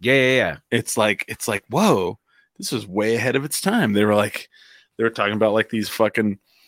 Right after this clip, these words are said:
Speaker 2: shitty white people that were, like, kicking people out and gentrifying neighborhoods and fucking 'em all up,
Speaker 1: Yeah,
Speaker 2: you
Speaker 1: yeah,
Speaker 2: know?
Speaker 1: yeah.
Speaker 2: And, like, this is from, like, ninety-one, <laughs> you know, this movie, that's how old the movie, and then the kid was in the,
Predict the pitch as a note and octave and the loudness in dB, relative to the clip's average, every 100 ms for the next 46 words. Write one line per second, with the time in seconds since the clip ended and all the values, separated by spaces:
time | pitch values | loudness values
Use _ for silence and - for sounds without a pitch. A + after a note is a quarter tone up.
0 | _ - - C3+ B2 A#2+ A#2+ - A#2 A#2 | _ -4 2 2 2 2 0 -2 -4 0
1 | A2+ D2+ G2+ G2 - A#2 A2 A#2+ G#2+ A2+ | 0 2 0 -2 -4 -4 -2 -2 2 2
2 | A2+ F#2+ G2 A2 A2 G2+ A2+ A2 G2+ A2+ | 2 0 0 -2 -2 -2 0 0 0 0
3 | A#2 A2 A2+ A2 F#2 F#2 - A2+ A2 G#2+ | 2 4 4 2 -2 -6 -2 -4 -2 -2
4 | G#2+ A2 G#2+ A2 A2+ C#3 G2+ B2+ A2+ D#2+ | 0 2 2 2 2 0 0 0 0 -2
5 | D2+ _ _ _ _ _ G#2+ G#2+ G#2+ G#2+ | -8 _ _ _ _ _ -2 -2 -8 _
6 | _ _ _ _ _ _ _ _ _ _ | _ _ _ _ _ _ _ _ _ _
7 | _ - F#2+ G#2+ B2+ A#2 - G2+ G2+ G2 | _ -6 -4 -4 -4 -6 -4 0 0 2
8 | F#2+ E2+ - E2 F#2+ G2+ G#2 A2 A2+ A2 | 0 -2 -8 -10 -6 0 0 0 -2 -4
9 | F#2+ E3 - - - _ _ - B2 C3+ | -2 -2 -2 -8 -20 _ _ -4 2 2
10 | B2+ D3+ C3+ B2 A#2 A2+ B2+ A2+ G#2+ A#2 | 0 0 2 2 2 -4 -2 0 2 2
11 | E3 G2 F2 F2+ - G#2 F2+ - - - | 2 -2 -4 -6 -2 0 -2 -8 -20 -8
12 | - C3+ D3 B2+ - D#3+ D3 A#2+ A#2+ A2+ | 0 2 2 0 0 0 2 0 2 2
13 | G#2 F#2 | 2 0